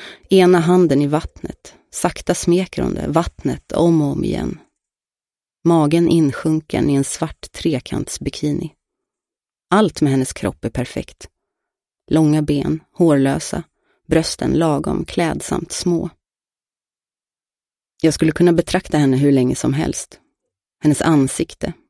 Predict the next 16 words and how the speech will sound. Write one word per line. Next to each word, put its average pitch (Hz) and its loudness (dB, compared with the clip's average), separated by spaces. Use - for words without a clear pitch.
hennes 147 0
kropp, - -8
hennes 131 0
hår. 147 -4
När 170 4
hon 160 6
riktar 190 -2
sin 180 2
uppmärksamhet 160 -2
mot 170 -2
den - -2
känner 185 2
man 135 2
det - -2
så - -6
tydligt, 147 -6